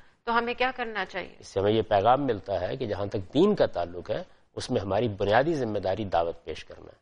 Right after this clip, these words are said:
Speaker 2: استدلال کرنا ہے، حکمت کے ساتھ اپنی بات کہنا ہے۔ دین کے لیے اس نوعیت کے اقدامات نہیں کرنے چاہیے۔
Speaker 1: صحیح۔
Speaker 2: یعنی اس میں کرنا یہی چاہیے کہ جو حالات بھی میسر ہیں، اس میں آپ سچی بات کہیں۔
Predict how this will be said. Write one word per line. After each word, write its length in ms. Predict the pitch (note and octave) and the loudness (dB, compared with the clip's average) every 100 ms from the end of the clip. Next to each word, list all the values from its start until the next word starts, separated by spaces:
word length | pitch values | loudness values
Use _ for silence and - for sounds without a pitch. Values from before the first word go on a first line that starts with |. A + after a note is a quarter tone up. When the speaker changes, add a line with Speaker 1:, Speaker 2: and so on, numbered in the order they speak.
| _ | _
Speaker 2:
استدلال 500 | A#2+ - A2+ G#2+ G#2+ | -8 -4 2 4 4
کرنا 320 | G2 E2 - | 2 -8 -8
ہے، 180 | E2+ - | -10 -4
حکمت 300 | A#2 D3 C#3+ | -2 0 -2
کے 60 | A#2+ | -4
ساتھ 260 | - G#2+ | -4 -4
اپنی 200 | G2+ - | -4 -6
بات 320 | G#2 E2+ F2+ - | 0 0 0 -4
کہنا 280 | E2+ F2 | -4 -2
ہے۔ 100 | D#2 D#2+ _ _ _ _ | -4 -6 _ _ _ _
دین 440 | G#2 G2 D#3+ A#3 A3+ | -6 2 6 6 4
کے 140 | G#3 | 2
لیے 280 | D3 A2+ B2 | 2 -2 -4
اس 220 | - - | -6 -6
نوعیت 360 | A2 G2+ G#2 G#2 | -2 0 -2 -4
کے 100 | G2+ | -6
اقدامات 500 | F#2 F#2+ G2 G2 - | -4 -2 -2 -2 -4
نہیں 120 | F2+ | -10
کرنے 300 | F#2 D#2+ D#2 | -10 -12 -12
چاہیے۔ 340 | D2 - G1+ - _ _ _ | -14 -18 -18 -20 _ _ _
Speaker 1:
صحیح۔ 180 | F3+ G2 | -10 -2
Speaker 2:
یعنی 140 | G#2 | 0
اس 180 | A2+ - | 0 0
میں 100 | C#3 | 0
کرنا 300 | - C3 E3+ | 2 4 6
یہی 200 | F3 C3+ | 6 4
چاہیے 360 | A#2 G2 F#2 F2+ | 2 -2 -2 -4
کہ 100 | F#2 | -6
جو 300 | E2+ D3 F#3+ | -2 6 8
حالات 440 | D3 B2 A2+ A#2 | 8 4 0 -2
بھی 80 | B2 | -8
میسر 440 | G#2 F#2 - C3 | -8 -8 -2 -2
ہیں، 60 | B2 | 0
اس 260 | B2 C3 C#3+ | -2 -2 2
میں 80 | |
آپ 160 | C3 B2+ | 4 4
سچی 380 | - F#3 - F#3+ | 2 0 2 0
بات 320 | G#2+ E2 - | 0 0 -4
کہیں۔ 200 | D#2 D#2 | -10 -10